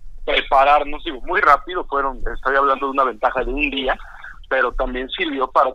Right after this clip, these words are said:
nosotros hacer un plan con un patrullaje mu-, mucho, mucho más,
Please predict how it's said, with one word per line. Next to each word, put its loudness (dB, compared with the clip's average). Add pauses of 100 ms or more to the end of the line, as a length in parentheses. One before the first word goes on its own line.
(120)
nosotros -8
hacer -4
un -6
plan 0 (400)
con -4
un -6
patrullaje -2
mu-, -6
mucho, -6
mucho -4
más, 4